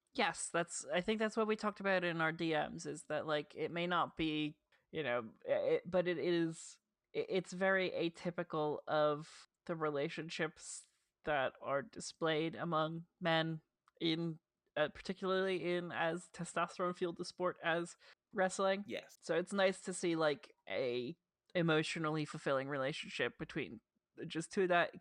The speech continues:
Speaker 1: two guys being dudes.
Speaker 2: Yep.
Speaker 1: And, you know, it's not gay to kiss your homies goodnight.
Speaker 2: Yeah, it's not. But also, uh, Jimmy and Kip did a live stream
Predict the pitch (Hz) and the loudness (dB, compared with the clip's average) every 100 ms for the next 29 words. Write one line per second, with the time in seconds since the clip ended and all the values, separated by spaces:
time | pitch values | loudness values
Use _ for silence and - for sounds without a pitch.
0 | _ - 180 170 160 170 160 143 147 135 | _ -4 2 4 4 2 0 0 0 -2
1 | 113 214 - _ _ 117 123 - _ 170 | -2 -6 -16 _ _ -6 -6 -6 _ -6
2 | 156 175 139 131 175 - _ _ - 185 | -4 -2 -2 -2 -4 -8 _ _ -6 0
3 | 190 196 160 147 165 165 151 165 160 135 | 2 2 2 2 2 -2 -2 -2 0 0
4 | 139 143 180 175 226 - - - - - | -2 -4 -4 -4 -4 -4 -6 -14 -16 -6
5 | 339 190 - 302 320 - _ _ _ _ | -6 -6 -12 -10 -8 -10 _ _ _ _
6 | 120 104 104 117 101 101 - 104 104 - | -4 -2 -2 -2 -2 -4 -8 -8 -10 -10
7 | 107 - 101 95 90 95 95 - 117 | -12 -8 -6 -6 -4 -6 -8 -8 -8